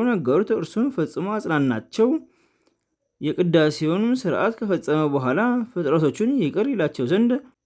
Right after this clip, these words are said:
ይራራላቸውም ዘንድ ወደ ጌታችን ለመነ። የፀሐይ መግቢያም በሆነ ጊዜ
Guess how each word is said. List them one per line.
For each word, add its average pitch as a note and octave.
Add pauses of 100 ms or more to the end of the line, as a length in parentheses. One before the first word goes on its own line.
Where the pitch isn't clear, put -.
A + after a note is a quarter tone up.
(140)
ይራራላቸውም D3+
ዘንድ F#3+
ወደ F#3
ጌታችን B2+ (140)
ለመነ። D3+ (640)
የፀሐይ C#3+
መግቢያም G3
በሆነ F#3
ጊዜ C3